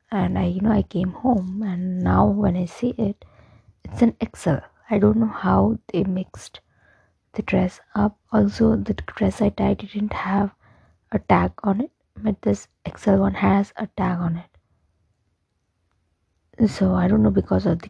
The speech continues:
tag or something, they somehow exchanged it without notifying me. And that thought is actually bothering me a lot and not letting me sleep.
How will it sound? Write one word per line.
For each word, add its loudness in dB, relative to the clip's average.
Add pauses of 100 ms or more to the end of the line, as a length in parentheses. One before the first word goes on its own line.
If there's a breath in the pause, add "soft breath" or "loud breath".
tag 0
or -4
something, -4
they -12
somehow 0
exchanged 0
it -4 (580)
without 2
notifying 0
me. -4 (960)
And 0
that 2 (120)
thought -8
is -2 (100)
actually -4
bothering -4
me 4
a 2
lot -2 (160)
and -2
not -2
letting -4
me -2
sleep. -10